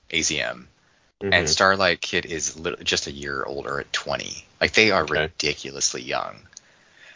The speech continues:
Speaker 1: And, but they have been, but they have both been in the business for years at this point. Like, they're, they're practically veterans. Uh, and the,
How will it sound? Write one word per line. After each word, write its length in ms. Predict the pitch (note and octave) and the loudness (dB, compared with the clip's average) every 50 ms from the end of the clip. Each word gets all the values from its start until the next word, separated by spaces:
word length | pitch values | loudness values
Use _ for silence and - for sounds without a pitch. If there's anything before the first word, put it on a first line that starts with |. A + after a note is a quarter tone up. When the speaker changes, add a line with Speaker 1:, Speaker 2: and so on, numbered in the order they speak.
| - _ _ - | -20 _ _ 6
Speaker 1:
And, 360 | F#2+ F#2 F#2 F#2+ F#2 - G2 | 8 8 8 8 8 6 6
but 200 | F#2+ A2+ G#2+ F#2+ | 6 6 6 6
they 460 | A2+ A2 G#2+ A2+ A#2 A2+ A2 G#2+ G#2 | 6 6 8 8 6 6 6 4 2
have 280 | F#2+ G2+ G2+ F2 - - | 2 2 0 0 0 -2
been, 280 | F#2+ G2 F#2+ F#2 F2+ D#2+ | -4 -2 -2 -4 -4 -4
but 100 | E2 F2+ | -4 -2
they 120 | F#2 G#2+ | 0 2
have 140 | G#2+ F2+ D#2 | 0 0 0
both 380 | D#2 F2 A2+ A#2 F#2 E2 - | 0 0 0 0 -2 -4 -8
been 100 | - E2+ | -8 -8
in 100 | E2+ E2 | -8 -8
the 60 | D#2+ D2 | -10 -8
business 600 | - E2+ D#2 - - D#2+ D2+ - - - - - _ _ - | -6 -4 -4 -4 -4 -6 -4 -4 -2 -4 -4 -6 _ _ -14
for 160 | - - F2+ | -8 -6 -6
years 420 | D#2+ D#2 D#2 E2 F#2+ A2+ A2+ F#2+ | -6 -6 -6 -6 -4 -2 -2 -4
at 60 | E2+ - | -4 -2
this 180 | C#2+ B1 - | 2 0 0
point. 240 | - - B1+ A1 - | 0 0 -8 -4 -2
Like, 140 | E2 E2+ - | -2 0 2
they're, 260 | - F2+ E2 E2 D#2 - _ - | 4 2 2 2 -2 -8 _ -4
they're 160 | - F2+ F#2 | 2 4 4
practically 500 | - - - G#2 G2 - G#2+ - - E2 | 4 4 4 2 4 2 0 -4 -4 -8
veterans. 680 | C#2 - D2 D2 - - F2+ F2 F#2+ G2 - - - - - _ _ _ _ _ _ _ - - _ _ _ _ - | -2 2 2 2 2 0 -6 -6 -4 -2 -2 -2 -2 -4 -10 _ _ _ _ _ _ _ -20 -20 _ _ _ _ 4
Uh, 280 | - E2+ F2 E2 E2 E2 | 6 8 8 10 8 8
and 380 | - G#2 G2+ F#2 F#2+ F#2 F#2 F#2+ | 6 4 2 2 0 -8 -6 -2
the, 200 | G2 G2 G2+ G2 | -2 0 -2 -2